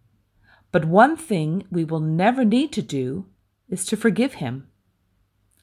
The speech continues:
Regardless of how we feel about God at times, he has never let us down, nor will he ever do anything wrong.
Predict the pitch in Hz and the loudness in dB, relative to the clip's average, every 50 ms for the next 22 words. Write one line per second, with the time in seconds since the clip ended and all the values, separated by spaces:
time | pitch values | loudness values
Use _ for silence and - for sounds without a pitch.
0 | _ _ _ _ _ _ _ _ _ - - - _ - 196 202 180 233 233 247 | _ _ _ _ _ _ _ _ _ -20 -20 -20 _ 2 4 4 6 6 6 6
1 | 269 302 320 339 330 - 294 - - 240 240 233 226 226 214 - - 185 170 180 | 6 2 0 0 0 -2 -2 -2 0 0 0 2 2 0 -2 -2 -2 -2 0 0
2 | 165 180 175 - 175 - 170 175 185 202 202 - - - 143 139 143 143 143 147 | 0 -2 -2 -2 0 0 2 2 2 0 -4 -6 -6 -4 -4 -4 -4 -4 -6 -6
3 | - - - _ _ _ _ _ _ _ _ _ 226 214 208 214 196 196 185 190 | -8 -8 -10 _ _ _ _ _ _ _ _ _ 2 2 4 4 2 2 4 4
4 | 196 196 214 226 226 277 285 269 262 254 247 262 254 - - - 180 151 139 131 | 4 6 6 4 4 2 2 4 4 4 4 2 0 -4 -4 -2 -2 -2 -2 -2
5 | 131 135 147 165 - _ _ _ _ _ _ _ _ _ _ _ _ 185 185 190 | -6 -8 -10 -12 -14 _ _ _ _ _ _ _ _ _ _ _ _ 2 4 4
6 | 196 208 220 214 196 214 190 185 175 196 - - - 220 254 196 147 143 139 147 | 6 4 4 4 2 2 2 2 0 -2 -2 -2 -2 0 0 0 -2 -2 -4 -4
7 | 156 - - 170 - 175 165 165 160 - - 160 156 151 143 156 156 147 135 131 | -6 -4 -4 -4 -2 -2 -2 -2 -2 -2 -2 -2 -2 -2 0 0 0 0 0 -2
8 | 131 147 | -6 -10